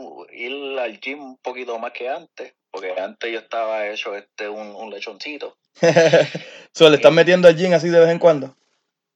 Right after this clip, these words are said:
Speaker 1: Sí, de vez en cuando, cuando tengo tiempo, ahí donde yo trabajo hay un gym en la parte de atrás.
Speaker 2: Ok.
Speaker 1: Que cuando puedo iba a ese, si no iba al de la base, que era más grande y es mucho mejor.
Speaker 2: Sí.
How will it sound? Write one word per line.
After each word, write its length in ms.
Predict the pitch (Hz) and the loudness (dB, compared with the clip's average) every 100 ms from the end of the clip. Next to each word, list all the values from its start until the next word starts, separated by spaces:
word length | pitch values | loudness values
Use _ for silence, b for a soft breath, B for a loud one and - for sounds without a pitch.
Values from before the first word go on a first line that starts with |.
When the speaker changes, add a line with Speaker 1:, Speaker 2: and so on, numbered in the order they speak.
| - - _ _ _ | -20 -20 _ _ _
Speaker 1:
Sí, 80 | - | -10
de 80 | 339 | -6
vez 100 | - | -6
en 60 | 240 | -6
cuando, 280 | 185 180 196 | -8 -8 -6
cuando 200 | 160 127 | -6 -6
tengo 300 | 131 147 139 | -8 -10 -10
tiempo, 500 | 127 135 143 123 131 | -10 -12 -12 -8 -8
ahí 100 | 110 117 | -8 -12
donde 240 | 120 117 | -12 -10
yo 100 | 107 | -10
trabajo 380 | 101 107 101 104 | -8 -8 -8 -8
hay 80 | 101 | -10
un 220 | 101 101 98 _ _ | -12 -18 -20 _ _
gym 320 | - 113 107 | -16 -14 -14
en 80 | 190 | -14
la 100 | 190 | -12
parte 240 | 190 - 208 | -12 -12 -12
de 60 | |
atrás. 240 | 190 - - _ _ - | -12 -14 -20 _ _ -8
Speaker 2:
Ok. 200 | 143 156 123 127 _ _ _ _ | -6 -4 -8 -8 _ _ _ _
Speaker 1:
Que 340 | 92 92 90 87 B B B B B | -14 -12 -12 -14 B B B B B
cuando 260 | - 98 95 | -18 -12 -10
puedo 360 | 98 104 107 107 | -6 -4 -4 -2
iba 340 | 104 107 104 104 | -4 -4 -2 -2
a 100 | 113 | -2
ese, 220 | 147 113 | -6 -12
si 120 | - | -14
no 140 | 101 98 | -12 -10
iba 160 | 107 110 | -6 -6
al 100 | 107 | -4
de 60 | |
la 100 | 104 | -2
base, 240 | 104 123 117 | 0 -2 -6
que 80 | 98 | -8
era 100 | 98 | -8
más 140 | 104 | -8
grande 340 | 101 104 110 98 | -8 -8 -8 -12
y 20 | |
es 60 | 90 | -14
mucho 300 | 101 107 107 | -14 -12 -12
mejor. 240 | 110 120 - _ _ | -14 -18 -20 _ _
Speaker 2:
Sí. 280 | - 147 | -4 -4